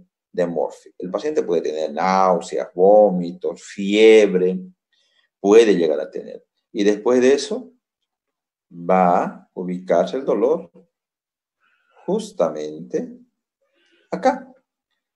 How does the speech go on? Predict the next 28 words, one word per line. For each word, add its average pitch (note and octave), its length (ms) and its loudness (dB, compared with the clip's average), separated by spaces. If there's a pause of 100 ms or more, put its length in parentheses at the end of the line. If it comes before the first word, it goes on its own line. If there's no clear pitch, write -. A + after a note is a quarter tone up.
(280)
En F#2 200 -2
fósil - 420 -8
acá - 200 -12
derecha, - 500 -20 (120)
en F2+ 140 -6
una F2+ 160 -4
apendicitis. - 1040 -16 (160)
A F2+ 120 -10
eso F2+ 120 -10
hablamos F#2 260 -2
de F#2 100 -4
cronología D#2+ 600 -4
de C#2+ 120 -6
Murphy. - 380 -16 (560)
Aparte G2+ 500 0
del D#2+ 220 -6
dolor, F2+ 580 0 (1160)
el F#2 120 -4
signo F#2 560 -6
característico F2+ 760 -4
de E2 100 -2
Bloomberg, F#2 800 2
que F#2 100 -8
es E2+ 120 -8
dolor F2 260 0
a E2 60 -2
la D#2+ 60 -6
descompresión, G2+ 600 -6